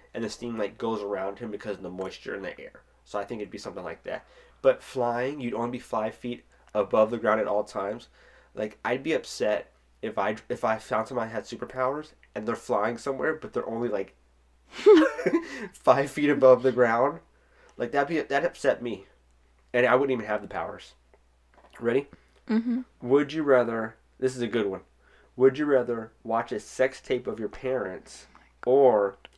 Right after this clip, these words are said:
Speaker 1: have a pa-, your parents watch a sex tape of you?
Speaker 2: I don't like this one.
Speaker 1: You have to answer it, though.
Speaker 2: I don't like this one.
Speaker 1: You still have to answer.
Speaker 2: I don't like it.
Speaker 1: You have to answer.
Speaker 2: I don't wanna see my mom and my dad doing it. First of all, I don't even, how,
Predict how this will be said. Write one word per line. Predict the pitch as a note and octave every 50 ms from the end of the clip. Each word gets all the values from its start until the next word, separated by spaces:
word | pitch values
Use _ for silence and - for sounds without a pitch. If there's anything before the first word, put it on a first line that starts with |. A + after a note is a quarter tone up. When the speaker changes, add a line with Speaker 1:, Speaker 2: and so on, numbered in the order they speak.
| _ _
Speaker 1:
have | - B2 A2+
a | A2+ G#2
pa-, | - - - A#2+ - -
your | A#2+ A#2+ -
parents | - - C#3+ C#3+ C3 A#2+ G#2 G2+ - - - - _ _ _
watch | - A2 G#2 - -
a |
sex | G2 - - G#2+ G#2 - -
tape | - G#2 G2 - -
of | G3 -
you? | - F#3+ F#3+
Speaker 2:
I | -
don't | A3 A3+ A3 G3
like | G#3 F#3 G3 -
this | - - G#3+ - -
one. | - - - A#3 A#3 - _ _ _
Speaker 1:
You | - A#2
have | A#2 -
to | - G#2
answer | G#2+ G#2 - -
it, | - -
though. | - F2 E2+ - - _ _ _
Speaker 2:
I | - G3+
don't | - -
like | - - - -
this | - - - -
one. | - A3+
Speaker 1:
You | B3 -
still | - - F#2+
have | F2+
to | - F#2+
answer. | G2+ A2 G2+ - G2 F#2 - - _ _ _ -
Speaker 2:
I | A3
don't | F#3+ -
like | - - - A#3+ -
it. | - - A#3 - _ _
Speaker 1:
You | - A#2 A2+
have | G#2 - A#2+ A2+ A2 - -
to | B2+ - -
answer. | G#2 A2 A2 G#2+ - - - G2+ F#2+ - - - - - -
Speaker 2:
I | A3+ A#3+
don't | C4+ D#4+ E4 E4+
wanna | E4 D#4+ D4+ C#4+ C#4+
see | - - B3+
my | A#3+ A#3+ A3+
mom | A3 G#3 G3 G3 G3 G3 G3 G3 G3 F#3 - -
and | G3+ G3+
my | G3+ G3
dad | F#3+ G3 F#3 F3+ F3+ F3+ F3+ F#3
doing | - F3+ F3 - - -
it. | - - - - - - - - _ _ _ - - _
First | - C4 D4 - -
of | C#4
all, | C4 - -
I | - B3
don't | D4+ D#4+
even, | D#4+ D#4 D4+ C#4 C#4 - - - - - - -
how, | - - - A#3+